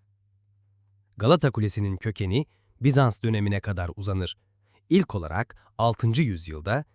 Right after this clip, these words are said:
İmparator Justinianus döneminde burada bir fener kulesi olduğu düşünülür. Ancak günümüzde gördüğümüz yapı, bin üç yüz kırk sekiz yılında Galata'da yerleşmiş olan Cenevizliler tarafından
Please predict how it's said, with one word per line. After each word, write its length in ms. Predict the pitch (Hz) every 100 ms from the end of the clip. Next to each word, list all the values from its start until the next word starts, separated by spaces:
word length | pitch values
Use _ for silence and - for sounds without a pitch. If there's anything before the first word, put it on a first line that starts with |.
| _ _
İmparator 640 | 120 131 156 165 175 180 120
Justinianus 720 | 127 - 135 143 156 107 -
döneminde 540 | 104 92 87 98 151
burada 380 | 131 156 156 156 -
bir 180 | 160
fener 360 | 170 127 135 156
kulesi 340 | - 110 104
olduğu 500 | 123 113 92 98 170
düşünülür. 540 | 139 - 110 101 92 - _ _ _ _ -
Ancak 480 | 151 139 139 - _ _ 120
günümüzde 460 | 143 156 151 175
gördüğümüz 640 | 151 135 107 101 87 85
yapı, 300 | 90 87 139 151 _ _ _
bin 100 | 120
üç 200 | 208 -
yüz 120 | 202
kırk 200 | - 135
sekiz 340 | - 127 175 123
yılında 460 | 95 78 78 139 151 _ _
Galata'da 460 | 95 120 135 107 107
yerleşmiş 580 | 110 98 98 - 143 113
olan 260 | 104 156
Cenevizliler 680 | 123 120 123 113 98 110 147
tarafından 640 | - 92 82 85 90 151